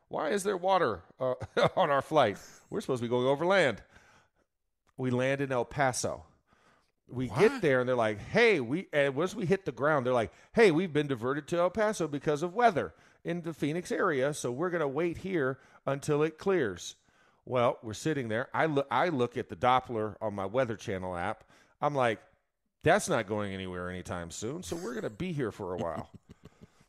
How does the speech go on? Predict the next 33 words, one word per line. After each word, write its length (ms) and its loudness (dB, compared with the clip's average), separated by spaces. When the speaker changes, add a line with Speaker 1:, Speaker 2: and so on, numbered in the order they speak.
Speaker 1:
And 180 -6
so 220 -2
we're 120 -4
sitting, 460 0
we're 80 -4
sitting, 400 0
and 100 -4
they're 80 -4
like, 200 -2
"Oh, 260 2
well, 140 0
once 240 -4
we 100 -8
get 180 -2
refuel, 380 -6
we'll 140 -2
get 160 -4
back 220 2
up 120 -2
in 100 -6
the 120 -4
air." 260 2
And 300 -2
I'm 100 -10
like, 200 -4
"Well, 240 -10
where's 240 -4
the 60 -6
refuelers?" 520 -4
Well, 180 -2
El 100 -2
Paso 380 0
closes 760 -2